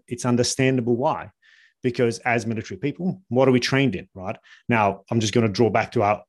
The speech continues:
our uh, all the, the, the values that we were brought up with, right? Courage, initiative, teamwork, as much as I know that have changed now, but I just don't want to, uh, confuse the point that I'm trying to make, right? Initiative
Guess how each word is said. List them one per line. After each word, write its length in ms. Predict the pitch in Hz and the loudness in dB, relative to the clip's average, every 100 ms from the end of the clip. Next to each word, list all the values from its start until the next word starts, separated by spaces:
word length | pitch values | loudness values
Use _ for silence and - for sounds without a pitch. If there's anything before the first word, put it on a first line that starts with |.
| - | -6
our 260 | 107 101 110 _ _ _ - - - - | -2 -2 -4 _ _ _ -20 -20 -16 0
uh, 120 | 120 | 2
all 320 | 120 135 131 | 4 4 4
the, 100 | 135 | 2
the, 200 | 143 131 | -2 -2
the 160 | 123 135 | 0 2
values 360 | 131 139 131 117 | 4 4 2 0
that 100 | 123 | 0
we 120 | 135 | 0
were 100 | 120 | -2
brought 220 | 110 104 | -4 -6
up 180 | 107 - | -8 -12
with, 140 | 98 | -12
right? 200 | 98 104 | -8 -8
Courage, 340 | - 131 123 117 | -2 2 2 2
initiative, 300 | 113 117 95 | -2 -6 -2
teamwork, 380 | 123 107 107 | 0 0 -2
as 80 | 107 | -4
much 180 | 117 117 | -4 -4
as 80 | 110 | -4
I 100 | 110 | -4
know 140 | 107 | -4
that 80 | 101 | -6
have 120 | 104 | -6
changed 320 | - 117 95 | -6 -8 -6
now, 180 | 117 104 | -4 -4
but 140 | 95 101 | -4 -6
I 40 | |
just 140 | 101 | -6
don't 100 | 120 | -4
want 120 | 107 101 | -4 -6
to, 640 | 95 _ _ _ _ 82 | -10 _ _ _ _ -12
uh, 20 | |
confuse 440 | - 120 - 120 101 | -6 -2 4 4 2
the 80 | |
point 220 | - 117 107 | 0 -2 -2
that 80 | 98 | -4
I'm 60 | |
trying 200 | 95 101 | -6 -6
to 60 | 95 | -6
make, 260 | 95 - | -8 -10
right? 180 | 90 98 - - _ _ _ _ _ _ _ | -8 -10 -10 -20 _ _ _ _ _ _ _
Initiative 720 | - 127 151 139 120 113 123 | 2 4 4 4 2 0 -4